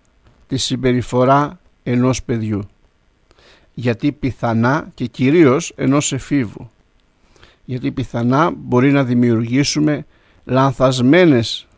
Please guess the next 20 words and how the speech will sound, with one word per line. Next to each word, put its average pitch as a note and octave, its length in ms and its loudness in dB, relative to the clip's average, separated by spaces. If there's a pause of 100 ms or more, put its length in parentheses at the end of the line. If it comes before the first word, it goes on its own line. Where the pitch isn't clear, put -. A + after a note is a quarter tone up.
(220)
εντυπώσεις, C3+ 720 -2
να C3 120 0
δημιουργήσουμε, B2 1000 0 (120)
να B2+ 360 -4 (480)
έχουμε C3 680 2
λανθασμένη C3 800 -2
εκτίμηση C3+ 760 -2 (420)
του C3+ 240 -6
τι G3 180 -2
είναι D#3+ 160 4
αυτό C#3+ 300 -2
που - 120 -10
τελικά B2+ 460 0
συμβαίνει B2+ 580 0
στην A#2+ 240 -8
ψυχή A#2 520 -4
του A#2 180 -2
άλλου B2+ 360 0 (840)
και C3 120 -4
κυρίως C#3 840 2